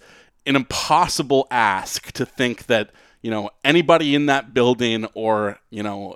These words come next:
even three quarters of the people watching at home, uh, it, you would assume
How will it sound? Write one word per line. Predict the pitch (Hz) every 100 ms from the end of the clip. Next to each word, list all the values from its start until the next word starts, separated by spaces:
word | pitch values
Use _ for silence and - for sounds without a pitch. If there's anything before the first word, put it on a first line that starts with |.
| -
even | 123 120 120
three | - 113 139
quarters | 135 147 135 131 120
of | 117
the | 113
people | - 117 113
watching | 107 104 - 110
at | 101
home, | 104 104 101 101 101 _ _ _
uh, | 101 101 98 98 95 - -
it, | 78 78 127 135 139
you | 131 143
would | 139
assume | - - 143 131 127